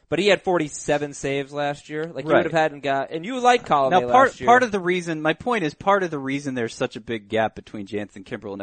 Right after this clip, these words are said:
Speaker 2: and everybody else is because the everybody else, particularly the best of everybody else, the Knebles, the Riveros, the Doolittles, they weren't closing all year. Somebody else
Speaker 1: True.
Speaker 2: was. So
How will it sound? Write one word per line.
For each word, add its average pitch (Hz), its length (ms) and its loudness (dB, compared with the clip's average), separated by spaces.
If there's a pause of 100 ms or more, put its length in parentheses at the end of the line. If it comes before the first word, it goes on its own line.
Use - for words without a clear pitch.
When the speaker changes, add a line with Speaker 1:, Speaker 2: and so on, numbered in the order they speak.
Speaker 2:
and - 160 -12
everybody 101 400 -10
else 135 240 -2
is 104 60 -14
because 107 360 -8
the - 140 -6
everybody 127 480 -4
else, 135 240 2
particularly 131 680 -8
the 92 100 -14
best 175 360 0
of 104 120 -8
everybody 95 500 -8
else, 90 380 -12 (420)
the 107 80 -12
Knebles, 107 760 -4
the 98 100 -10
Riveros, 98 880 -4
the 92 240 -12 (120)
Doolittles, 107 480 -6
they 180 100 -2
weren't 247 200 -2
closing 190 440 -2
all 92 160 -8
year. - 240 -18
Somebody 170 340 -6
else 165 180 2
Speaker 1:
True. 110 120 -10
Speaker 2:
was. 78 280 -12
So 143 440 0